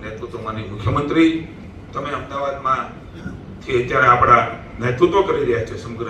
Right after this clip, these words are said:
રાજ્યનું, માનનીય ભૂપેન્દ્રભાઈ પાટીલજી, રત્નાકરજી, સમગ્ર ટીમ, એ ગુજરાતની અંદર આપણો ભારતીય જનતા પાર્ટીનો વિચાર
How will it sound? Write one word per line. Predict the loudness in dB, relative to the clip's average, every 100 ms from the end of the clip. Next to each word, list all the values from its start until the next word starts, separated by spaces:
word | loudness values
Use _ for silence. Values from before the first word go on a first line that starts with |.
| -4
રાજ્યનું, | -4 -4 -4 -4
માનનીય | -6 -8 -8
ભૂપેન્દ્રભાઈ | -6 -2 0 0 0 -6 -14 -16 -14 -14 -14 -14 -14 -14 -14 -14 -6
પાટીલજી, | -2 0 0 -2 -4 -6 -10 -12 -14 -14 -12 -10
રત્નાકરજી, | -8 -8 -8 -8 -10 -10
સમગ્ર | -10 -6 -6
ટીમ, | -2 0 2 2 -4 -10 -14 -16 -16 -16 -16 -16 -16 -16 -8
એ | -4
ગુજરાતની | -2 0 0 0 -2
અંદર | 2 2
આપણો | 2 2 2 -2 -6 -14 -16 -14 -14 -14 -14 -14 -14 -14 -12
ભારતીય | -8 4 6
જનતા | 6 6 6
પાર્ટીનો | 6 6 4 2
વિચાર | 0 4